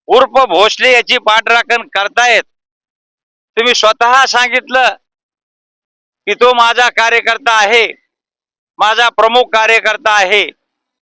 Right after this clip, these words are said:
मग प्रमुख कार्यकर्ता असल्यानंतर जशी इतरावर जबाबदारी आहे त्यांच्या प्रमुख कार्यकर्त्यांची,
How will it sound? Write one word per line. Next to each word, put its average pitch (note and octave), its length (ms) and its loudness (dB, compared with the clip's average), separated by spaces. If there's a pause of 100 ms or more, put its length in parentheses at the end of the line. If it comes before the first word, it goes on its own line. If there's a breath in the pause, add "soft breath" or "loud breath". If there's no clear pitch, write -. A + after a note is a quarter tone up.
(440)
मग F3+ 120 -4
प्रमुख G#3 440 0
कार्यकर्ता A3+ 680 -2
असल्यानंतर A3+ 1040 0 (600)
जशी G#3+ 320 -2
इतरावर B3+ 520 2
जबाबदारी C4 600 2
आहे A#3 460 2
त्यांच्या A3 540 -4
प्रमुख A3 360 -2
कार्यकर्त्यांची, G#3+ 960 -2